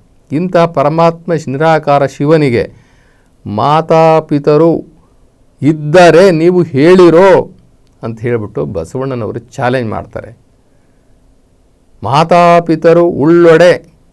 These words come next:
ಅಂದ್ರೆ ಇದ್ದರೆ ನೀವು ಹೇಳ್ರಪ್ಪ, ನಿಮ್ಮನ್ನು ಚಾಲೆಂಜ್ ಮಾಡ್ತೀನಿ. ಆ ಪರಮಾತ್ಮ ನಿರಾಕಾರ ಶಿವನಿಗೆ,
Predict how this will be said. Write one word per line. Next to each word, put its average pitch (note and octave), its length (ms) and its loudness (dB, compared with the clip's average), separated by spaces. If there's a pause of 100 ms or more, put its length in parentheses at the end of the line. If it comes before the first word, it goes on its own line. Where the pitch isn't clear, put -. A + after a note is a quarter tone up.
(240)
ಅಂದ್ರೆ D3+ 420 -2 (380)
ಇದ್ದರೆ D#3 800 2 (880)
ನೀವು A2+ 260 -8
ಹೇಳ್ರಪ್ಪ, A2+ 560 -2 (380)
ನಿಮ್ಮನ್ನು A#2 260 -10
ಚಾಲೆಂಜ್ A2+ 340 -6
ಮಾಡ್ತೀನಿ. F#2 600 -12 (500)
ಆ A2+ 40 -12
ಪರಮಾತ್ಮ A#2+ 640 -6
ನಿರಾಕಾರ B2 500 -4
ಶಿವನಿಗೆ, E3 580 -4